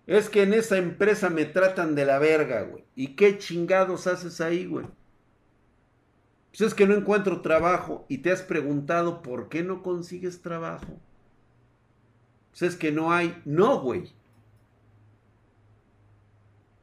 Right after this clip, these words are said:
No, no es que no haya trabajo.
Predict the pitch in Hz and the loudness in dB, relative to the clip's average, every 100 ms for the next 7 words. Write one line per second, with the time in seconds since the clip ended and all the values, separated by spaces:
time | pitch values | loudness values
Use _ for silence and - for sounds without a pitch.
0 | _ _ _ _ 147 196 202 - 151 185 | _ _ _ _ 0 0 0 -2 2 2
1 | 220 220 - 165 170 180 185 185 175 127 | 2 -4 -6 -6 -2 -2 -2 -4 -6 -8
2 | 131 156 - | -8 -8 -12